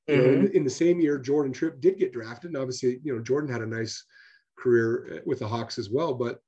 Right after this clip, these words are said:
Speaker 1: you, you know, it, so sometimes, especially when you're an F C A, F C S guy, I mean, sometimes being an undrafted free agent is not a bad thing at all.
Speaker 2: No.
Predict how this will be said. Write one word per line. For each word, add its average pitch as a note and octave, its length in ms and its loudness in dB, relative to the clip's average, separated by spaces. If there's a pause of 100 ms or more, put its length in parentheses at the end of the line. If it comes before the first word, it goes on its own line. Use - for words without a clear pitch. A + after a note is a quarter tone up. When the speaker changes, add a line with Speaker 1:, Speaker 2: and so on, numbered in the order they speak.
(100)
Speaker 1:
you, C3 240 -4
you C3 120 -4
know, A2 160 -6
it, A#2 80 -6 (920)
so - 200 0
sometimes, F3+ 560 2
especially C#4 340 -6
when D3+ 120 2
you're A#2 100 2
an G#2+ 80 -6
F G#2+ 80 -8
C G#2+ 220 -6
A, A#2 100 -10 (200)
F A2+ 80 -8
C A#2+ 220 -4
S B2+ 240 -8
guy, G3 380 -6 (120)
I D#3 40 -14
mean, C#3+ 120 -6
sometimes F#3 380 -8
being D#3 160 -2
an C#3 80 -2
undrafted D3 460 -4
free C3+ 100 -4
agent C3+ 200 -4
is - 140 -20
not G#2 220 -8
a C#3+ 40 -6
bad C#3+ 200 -6
thing D3+ 240 -8 (140)
at A#2+ 100 -4
all. D3 260 -4 (460)
Speaker 2:
No. B2 340 -2